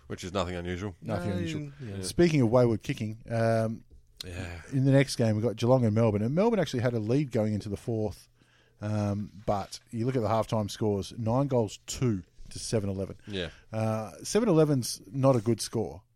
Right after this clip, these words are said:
Speaker 1: No.
Speaker 2: Um, you, you could do better, but nine goals, two is just unfair.
Speaker 1: Yeah, well, thirty-two scoring shots to twenty-six and lose, lost by five goals.
Speaker 2: Lost by five, yeah.
Speaker 1: Indoors.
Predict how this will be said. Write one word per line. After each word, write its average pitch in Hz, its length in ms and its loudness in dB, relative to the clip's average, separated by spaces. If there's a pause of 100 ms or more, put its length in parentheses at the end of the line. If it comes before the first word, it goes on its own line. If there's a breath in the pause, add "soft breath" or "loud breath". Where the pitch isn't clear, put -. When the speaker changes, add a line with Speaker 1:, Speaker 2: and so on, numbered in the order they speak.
(100)
Speaker 1:
No. 117 140 -8 (260)
Speaker 2:
Um, 95 200 -8 (280)
you, 120 120 -6
you 113 180 -6
could 139 220 -2
do 113 100 2
better, 95 340 -2
but 98 240 -8
nine 143 200 0
goals, 104 280 -2
two 104 200 -2
is 85 100 -8
just - 220 -10
unfair. 85 400 -10 (160)
Speaker 1:
Yeah, 127 240 -4
well, 156 200 -4 (120)
thirty-two 202 320 -2
scoring 160 260 -2
shots 117 160 -4
to 101 60 -18
twenty-six - 600 -6
and 101 240 -4
lose, 110 300 -2 (120)
lost 123 180 -2
by 107 60 -2
five 113 260 0
goals. 104 280 -2
Speaker 2:
Lost 101 140 -4
by 98 80 -4
five, 87 240 -8
yeah. - 80 -2
Speaker 1:
Indoors. 104 480 -2